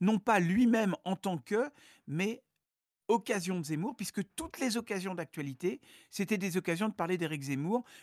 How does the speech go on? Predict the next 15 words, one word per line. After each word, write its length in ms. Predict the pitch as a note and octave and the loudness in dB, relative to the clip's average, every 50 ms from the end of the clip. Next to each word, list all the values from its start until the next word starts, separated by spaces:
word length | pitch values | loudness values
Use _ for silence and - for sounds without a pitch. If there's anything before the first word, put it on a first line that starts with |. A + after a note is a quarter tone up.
| - - | -16 -12
puisqu'à 260 | - D#3 - - D#3 | -10 -8 -6 -6 -4
chaque 280 | - - - G3+ - - | -4 -2 -4 -4 -6 -6
fois 220 | - - F#3 E3+ E3 D#3 - - | -4 -4 -4 -4 -4 -8 -18 -14
qu'il, 300 | - D3+ C3+ B2 - - | -12 -10 -8 -8 -10 -12
qu'il 140 | - - C#3 | -14 -16 -12
prenait 240 | - D#3+ D#3 D#3+ D3 | -8 -6 -4 -4 -4
la 100 | C#3 A#2+ | -4 -4
parole, 360 | - C3+ C3+ E3 G3+ B3 A#3 - - - - | -4 -2 0 0 -2 -2 -4 -10 -16 -20 -14
c'était 280 | - - D3+ C3+ E3 C#3 | -8 -8 -6 -4 -4 -2
de 60 | D3 | -2
manière 220 | D3 D3 D#3 D3 | -2 -2 -2 -4
très 180 | - - - B2 | -8 -10 -16 -14
clivante 340 | - - C#3+ E3+ G#3 A3+ G#3+ | -10 -8 -6 -6 -4 -4 -6
et 40 | D3+ | -6
ça 240 | - - C#3+ B2 | -4 -6 -6 -6